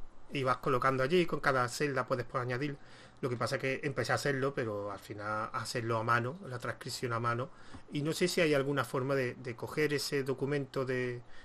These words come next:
hacer una búsqueda, habría que hacer, la búsqueda por, por aplicaciones, y trasladarlo, pues, a un otro formato, un C S V o algo así.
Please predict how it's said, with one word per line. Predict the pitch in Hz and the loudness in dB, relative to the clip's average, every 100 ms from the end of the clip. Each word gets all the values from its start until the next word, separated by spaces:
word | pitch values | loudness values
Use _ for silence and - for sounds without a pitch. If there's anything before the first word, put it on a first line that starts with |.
| - - | -12 -4
hacer | - 156 | 2 4
una | 160 | 6
búsqueda, | 135 175 180 147 | 6 6 6 4
habría | 139 135 127 | 6 4 2
que | |
hacer, | 127 180 - - | 2 2 2 -4
la | 131 | -2
búsqueda | 120 143 - 143 131 127 | 0 -2 -2 0 0 0
por, | 127 127 - - - | -4 -4 -8 -12 -2
por | 131 | 0
aplicaciones, | 120 127 120 - 165 160 214 - - - - - - - | 2 -2 -4 -2 0 0 -4 -10 -20 -20 -20 -20 -16 -4
y | 143 120 120 - | 0 0 -2 0
trasladarlo, | 143 127 123 127 127 131 | 2 4 4 4 2 2
pues, | 127 120 | 0 2
a | |
un | 123 120 | 0 -2
otro | 139 127 | -4 -4
formato, | - 110 123 165 - 127 | -4 0 2 2 2 -2
un | 123 120 117 | 0 -4 -4
C | 135 120 113 113 113 | -4 -2 -2 -4 -6
S | 110 123 110 | -8 -4 2
V | 156 160 131 127 | 4 4 2 2
o | 117 | 0
algo | 110 | 0
así. | 101 - 123 | -4 -4 -6